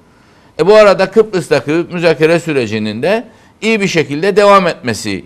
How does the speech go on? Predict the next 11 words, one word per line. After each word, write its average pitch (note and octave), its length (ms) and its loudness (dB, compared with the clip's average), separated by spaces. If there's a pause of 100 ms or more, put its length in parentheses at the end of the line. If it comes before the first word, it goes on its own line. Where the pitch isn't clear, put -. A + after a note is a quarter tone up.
(140)
gerekiyordu. G2+ 640 -6
Yani A#2+ 380 -4
o E3 360 4 (260)
bütünün F3 720 -2 (420)
bir F3+ 100 0
parçası F3+ 500 -2
olarak. F2 420 -2 (460)
Şimdi G#3+ 340 -6
bütünü G#3 340 -4
tam A3 240 0
göremiyoruz. E3+ 640 0